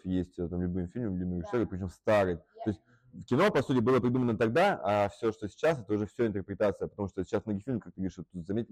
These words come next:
Speaker 1: замечаешь, что это "Бойцовский клуб", там, это "Спасти Рядового Райана". То есть есть что-то, на что
Speaker 2: Вот
Speaker 1: ориентируются.
Speaker 2: если знать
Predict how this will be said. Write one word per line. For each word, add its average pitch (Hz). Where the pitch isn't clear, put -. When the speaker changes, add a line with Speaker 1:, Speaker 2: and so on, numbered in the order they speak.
Speaker 1:
замечаешь, 117
что 95
это 104
"Бойцовский 95
клуб", 85
там, 87
это 101
"Спасти 101
Рядового 95
Райана". 92
То 92
есть 95
есть 127
что-то, 113
на 101
что 113
Speaker 2:
Вот -
Speaker 1:
ориентируются. 110
Speaker 2:
если -
знать 254